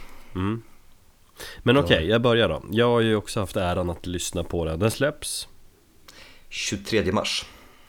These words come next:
Speaker 1: Så när det här kommer ut är det inte så många dagar kvar. Eh,
Speaker 2: Nej, en vecka.
Speaker 1: <clears throat> Jag har hunnit med några genomlyssningar nu, kanske fyra, fem.
Speaker 2: Mm.
Speaker 1: Däromkring. Eh,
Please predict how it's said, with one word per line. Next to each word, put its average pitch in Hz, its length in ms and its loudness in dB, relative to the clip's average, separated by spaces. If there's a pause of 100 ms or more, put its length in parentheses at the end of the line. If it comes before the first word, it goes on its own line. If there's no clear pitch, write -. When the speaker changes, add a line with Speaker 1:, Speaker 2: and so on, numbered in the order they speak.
(1900)
Speaker 1:
Så 95 440 -2
när 95 140 0
det 98 60 -2
här 98 80 -4
kommer 92 180 0
ut 90 200 -4
är 82 80 -2
det 80 60 -6
inte 76 140 -10
så 85 120 -4
många 80 240 -4
dagar 78 200 -4
kvar. - 300 -6 (540)
Eh, - 200 -4
Speaker 2:
Nej, 90 160 0
en 90 80 0
vecka. 85 160 0
Speaker 1:
<clears throat> 135 260 2 (920)
Jag 120 160 4
har 139 60 8
hunnit 135 280 4
med 139 340 6 (1200)
några 101 180 2
genomlyssningar 95 680 0
nu, 113 360 0
kanske 101 340 -2
fyra, 101 480 -4
fem. 110 440 -2 (680)
Speaker 2:
Mm. 87 280 -2 (300)
Speaker 1:
Däromkring. 101 720 -2
Eh, 95 440 -2